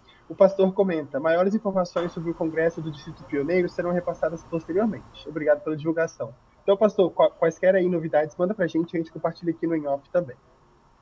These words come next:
A Eulália Graun, que boa noite, parabéns. Parabéns pro nosso Ramon, a mensagem da Marisa. E também, assistindo lá de Ponta Grossa, no Paraná, a Salete Hiller,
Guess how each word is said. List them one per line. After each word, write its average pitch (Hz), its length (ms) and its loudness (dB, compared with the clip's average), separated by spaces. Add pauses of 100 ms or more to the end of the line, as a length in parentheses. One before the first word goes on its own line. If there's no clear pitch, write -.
(380)
A 214 100 8
Eulália 190 360 8
Graun, 190 320 6
que 233 180 -6
boa 214 180 2
noite, 240 360 0
parabéns. 214 720 0 (240)
Parabéns 196 420 6
pro - 80 -16
nosso 180 260 -2
Ramon, 190 380 6
a 180 80 0
mensagem 165 420 -2
da 160 120 -2
Marisa. 190 560 -2 (340)
E 214 80 -8
também, 190 480 -2 (840)
assistindo 196 340 -4
lá 180 120 4
de 180 100 -8
Ponta 170 260 -2
Grossa, 160 340 0
no 139 60 -16
Paraná, 165 540 0
a 202 100 6
Salete 165 460 -2
Hiller, 170 380 -4